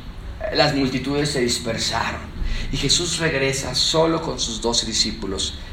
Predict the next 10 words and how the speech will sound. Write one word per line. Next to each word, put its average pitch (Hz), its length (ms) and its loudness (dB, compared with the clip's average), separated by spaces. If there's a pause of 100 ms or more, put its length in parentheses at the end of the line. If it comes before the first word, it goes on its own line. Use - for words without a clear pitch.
(140)
a 101 100 0
Betania. - 400 -4
¿Dónde 202 220 4
estaban 180 440 6
todas 120 240 6
las 113 140 -4
multitudes? 120 720 -2 (920)
Lo - 60 -2
habían 120 200 4
des-, 117 280 -4